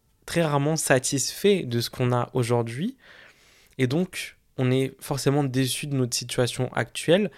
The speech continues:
parce qu'elle matche pas forcément avec nos attentes en étant plus jeune, avec finalement l'idéalisation de, de la vie d'adulte. En fait, voilà, le passage à l'âge adulte, c'est aussi, euh,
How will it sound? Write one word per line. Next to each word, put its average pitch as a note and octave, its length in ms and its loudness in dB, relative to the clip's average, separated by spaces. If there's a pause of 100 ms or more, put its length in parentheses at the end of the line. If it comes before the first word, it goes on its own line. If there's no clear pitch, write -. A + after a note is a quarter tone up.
(280)
parce - 140 -8
qu'elle B2+ 160 4
matche B2+ 280 0
pas D3+ 180 2
forcément D3 680 -2 (200)
avec B2 320 0
nos B2 220 2
attentes D3 640 -2 (240)
en A#2+ 120 -2
étant A#2+ 280 0
plus B2+ 260 -6
jeune, A#2+ 400 2
avec A#2 340 -4
finalement C3+ 460 0
l'idéalisation B2+ 1000 2
de, A2+ 400 -4 (400)
de A#2+ 120 2
la A#2+ 140 6
vie A#2 100 -2
d'adulte. A#2+ 420 4 (680)
En C3 60 -6
fait, D3+ 180 4
voilà, C#3+ 220 6
le C3 160 4
passage D3+ 600 4
à C3+ 120 2
l'âge C#3+ 200 4
adulte, C#3+ 540 -2 (200)
c'est - 280 2
aussi, E3+ 580 0 (160)
euh, A#2+ 380 2